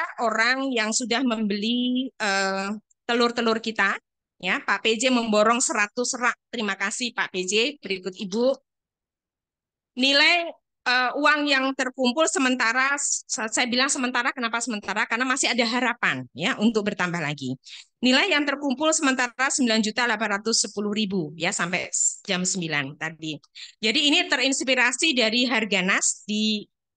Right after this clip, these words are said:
Banyuasin ya, Bu, Bu Seda ya. Harganas di Banyuasin, eh, Juli tahun dua ribu dua puluh tiga, Hari Keluarga Nasional. Pada waktu itu tingkat nasional mengundang seluruh gubernur, bupati, dan seluruh undangan dari seluruh Indonesia.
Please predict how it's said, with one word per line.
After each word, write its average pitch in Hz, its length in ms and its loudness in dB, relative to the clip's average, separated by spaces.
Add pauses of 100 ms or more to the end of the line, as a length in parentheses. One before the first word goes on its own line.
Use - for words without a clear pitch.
(140)
Banyuasin 214 640 4
ya, 247 160 2 (160)
Bu, 185 480 4 (160)
Bu 202 160 -6
Seda 202 320 0
ya. 180 240 2 (240)
Harganas 208 480 0
di 226 160 -2
Banyuasin, 247 960 2
eh, 196 280 0 (240)
Juli 254 400 4
tahun 233 200 2
dua 208 120 4
ribu 202 160 -2
dua 196 160 2
puluh 196 160 -2
tiga, 226 240 0
Hari 240 320 2
Keluarga 220 320 2
Nasional. 185 520 0 (520)
Pada 220 240 4
waktu 233 240 -2
itu 302 400 4
tingkat 240 320 -2
nasional 254 400 0
mengundang 240 480 4
seluruh 247 560 4
gubernur, 220 480 2
bupati, 208 640 -2
dan 196 160 0
seluruh 277 400 4
undangan 214 480 0
dari 190 160 0
seluruh 240 320 0
Indonesia. 190 560 2